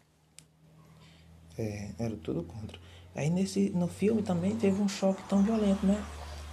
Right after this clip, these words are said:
Que fo-, é, o resultado do fim dos poetas mortos, né? Da sociedade, né? É, é, no final lá teve várias brigas, teve vários entendimentos,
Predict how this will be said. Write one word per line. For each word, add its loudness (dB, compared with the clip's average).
Que -2
fo-, -6
é, -2
o 0
resultado -2
do 0
fim -4
dos -6
poetas -8
mortos, -6
né? -2
Da -16
sociedade, -6
né? -6
É, -8
é, -4
no -2
final -2
lá 0
teve -4
várias -4
brigas, -4
teve -8
vários -10
entendimentos, -4